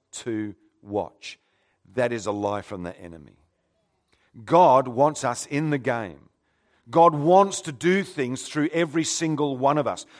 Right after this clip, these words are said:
regardless of age, education, sex, marital status, whatever.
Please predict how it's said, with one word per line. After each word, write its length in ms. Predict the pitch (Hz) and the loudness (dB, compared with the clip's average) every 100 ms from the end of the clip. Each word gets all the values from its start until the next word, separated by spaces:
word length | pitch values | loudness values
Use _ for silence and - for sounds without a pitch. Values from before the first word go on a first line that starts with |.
| - | -4
regardless 680 | 151 123 165 170 165 156 143 | -4 2 4 6 4 0 0
of 140 | 123 - | -4 0
age, 520 | 170 196 202 202 - - _ | 4 6 6 4 -8 -12 _
education, 1000 | 180 190 185 - 156 185 190 - 190 190 170 - | 0 0 0 -6 2 2 2 0 2 0 -2 -12
sex, 720 | - - - 202 208 202 - - _ - | -8 -6 2 4 2 -2 -10 -10 _ -8
marital 460 | 131 170 196 190 | 0 2 4 4
status, 600 | 185 - 190 190 190 - | 0 4 6 6 4 -2
whatever. 720 | 147 165 - 175 175 120 92 | 2 2 4 2 2 -2 -12